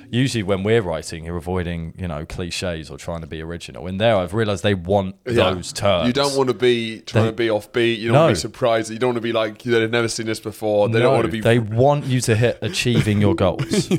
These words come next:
Speaker 1: communicating as a team.
Speaker 2: Yeah.
Speaker 1: And there's a process at which you do it, and I've just learnt that recently.
Speaker 2: What
Speaker 1: It's
Speaker 2: is
Speaker 1: hell.
Speaker 2: What would you say your sp-, is your biggest strength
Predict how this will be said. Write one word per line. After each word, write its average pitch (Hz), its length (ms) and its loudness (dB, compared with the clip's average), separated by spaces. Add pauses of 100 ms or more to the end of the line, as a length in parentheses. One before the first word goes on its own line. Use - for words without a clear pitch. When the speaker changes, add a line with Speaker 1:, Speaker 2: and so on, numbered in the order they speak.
Speaker 1:
communicating 117 840 0
as 85 100 -2
a 92 60 -4
team. 90 320 -4 (440)
Speaker 2:
Yeah. 95 260 -4 (100)
Speaker 1:
And 110 220 0
there's 113 160 0
a 101 60 -6
process 113 460 0
at 98 60 -4
which 90 160 -6
you 92 60 -6
do 90 240 -2
it, 71 180 -6
and 82 140 -6
I've 78 120 -4
just - 200 -10
learnt 82 260 -4
that 73 160 -8
recently. 82 380 -2
Speaker 2:
What 80 140 2 (120)
Speaker 1:
It's 110 220 0
Speaker 2:
is - 80 -6
Speaker 1:
hell. 71 340 -4
Speaker 2:
What 117 380 -2
would 110 160 -8
you 107 80 -6
say 101 180 -2
your 101 160 -4
sp-, - 220 -10
is 98 140 -10
your 95 100 -8
biggest 87 320 -10
strength - 500 -14